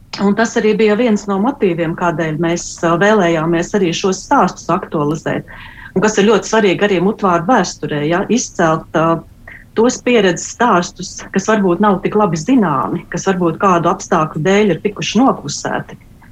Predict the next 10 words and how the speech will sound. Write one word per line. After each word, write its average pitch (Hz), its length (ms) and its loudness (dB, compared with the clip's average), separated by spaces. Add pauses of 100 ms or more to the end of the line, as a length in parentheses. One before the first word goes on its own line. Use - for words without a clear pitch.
(180)
Kā 175 140 2
mēs 175 160 2
zinām 202 260 4
par 170 140 -4
šiem 165 420 0
pārcēlāju 190 560 2
stāstiem, 190 540 0 (100)
Padomju 190 300 0
Savienības 208 580 2
laikā 220 380 2